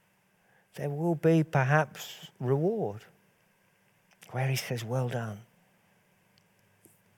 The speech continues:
Remember you did this and you wondered what the point was? Let me show you. Well done. Remember these folks criticized you and you found it difficult and you felt isolated and alone? Let me tell you,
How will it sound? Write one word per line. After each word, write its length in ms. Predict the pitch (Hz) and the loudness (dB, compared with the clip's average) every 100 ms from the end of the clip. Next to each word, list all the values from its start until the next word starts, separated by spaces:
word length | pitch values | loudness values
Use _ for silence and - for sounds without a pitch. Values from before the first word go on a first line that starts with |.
| _ - | _ 0
Remember 400 | 135 147 156 147 | 6 6 8 6
you 160 | 143 | 6
did 240 | 135 151 131 | 6 4 6
this 240 | 151 - | 4 4
and 100 | 143 | 0
you 100 | 131 | 2
wondered 360 | 123 143 143 135 | 6 6 6 6
what 180 | 139 - | 4 4
the 80 | |
point 300 | 117 143 151 | 2 6 6
was? 400 | 147 151 143 - - _ - | 4 2 2 -4 -16 _ -10
Let 100 | 135 | -4
me 80 | 147 | -4
show 300 | - 117 107 | -2 -2 -2
you. 240 | 95 98 - _ _ _ _ | -4 -10 -14 _ _ _ _
Well 240 | 117 113 | -8 -8
done. 240 | 110 104 110 131 _ _ _ _ _ _ _ _ _ _ _ _ _ _ _ | -8 -10 -14 -20 _ _ _ _ _ _ _ _ _ _ _ _ _ _ _
Remember 480 | 139 151 156 156 135 - 147 | 6 8 10 8 6 2 2
these 220 | 156 143 | 4 6
folks 320 | 160 151 135 | 6 6 6
criticized 720 | - 156 151 - 151 151 - | 2 4 4 6 8 6 4
you 100 | 143 | 2
and 100 | 139 | 2
you 140 | 139 127 | 2 2
found 320 | - 151 147 | 4 6 4
it 140 | 135 | 2
difficult 380 | 151 147 147 151 | 2 2 2 2
and 100 | 131 | 2
you 80 | 120 | -2
felt 280 | - 143 135 | 4 6 8
isolated 720 | 143 143 151 143 143 147 135 | 6 6 4 6 6 6 4
and 120 | 123 | 4
alone? 360 | 127 131 143 151 | 4 6 6 4
Let 140 | 147 | 2
me 100 | 147 | -2
tell 320 | - - 151 | -2 2 2
you, 160 | 131 | 2